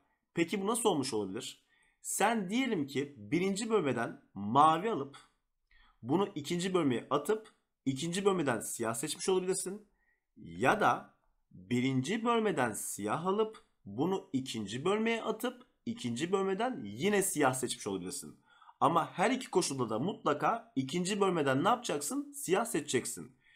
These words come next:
Şimdi sol taraftaki ifadeden başlayalım. İlk önce ne yapalım? Birinci bölümden maviyi alalım. Bunu alalım, ikinci bölgeye atalım. Ardından ikinci bölgeden de siyah çekelim.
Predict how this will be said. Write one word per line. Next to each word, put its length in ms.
Şimdi 220
sol 360
taraftaki 420
ifadeden 440
başlayalım. 500
İlk 220
önce 240
ne 40
yapalım? 480
Birinci 560
bölümden 340
maviyi 500
alalım. 500
Bunu 280
alalım, 440
ikinci 360
bölgeye 300
atalım. 440
Ardından 640
ikinci 440
bölgeden 440
de 100
siyah 380
çekelim. 460